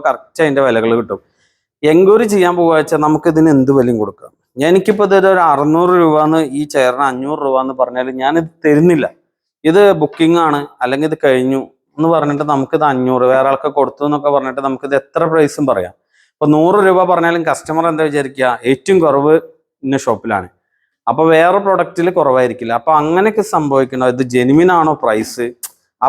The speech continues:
പ്രൈസ് അവൈലബിൾ ആണോ? ഇപ്പൊ സ്റ്റോക്ക് ഇല്ല എന്ന് പറഞ്ഞ റേറ്റുകളൊന്നും നമുക്ക് വിശ്വസിച്ച്, സ്റ്റോക്ക് ഉണ്ട്, ഇല്ലെങ്കിൽ നമുക്ക് ബുക്ക് ചെയ്ത്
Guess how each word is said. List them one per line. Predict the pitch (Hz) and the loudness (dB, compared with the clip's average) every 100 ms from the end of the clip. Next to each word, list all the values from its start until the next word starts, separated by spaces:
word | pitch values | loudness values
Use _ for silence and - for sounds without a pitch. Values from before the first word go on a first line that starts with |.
| - | -2
പ്രൈസ് | 143 135 135 170 | 0 0 0 -2
അവൈലബിൾ | 139 131 139 147 151 | 2 2 2 2 2
ആണോ? | 127 110 - _ _ - | 0 -2 -8 _ _ -14
ഇപ്പൊ | 127 - 214 | -12 -4 -4
സ്റ്റോക്ക് | - 196 196 196 | -2 0 0 0
ഇല്ല | 220 214 208 | 0 2 2
എന്ന് | 208 | 2
പറഞ്ഞ | 202 196 196 | 0 0 0
റേറ്റുകളൊന്നും | 190 175 180 180 180 175 | 0 0 2 2 2 2
നമുക്ക് | 170 165 | 2 0
വിശ്വസിച്ച്, | 165 131 - | -2 -6 -6
സ്റ്റോക്ക് | - 135 156 - | -2 0 2 0
ഉണ്ട്, | 185 185 180 | 2 2 2
ഇല്ലെങ്കിൽ | 160 165 170 | 2 0 0
നമുക്ക് | 170 170 143 | 0 0 0
ബുക്ക് | 143 - | -2 0
ചെയ്ത് | 185 | 2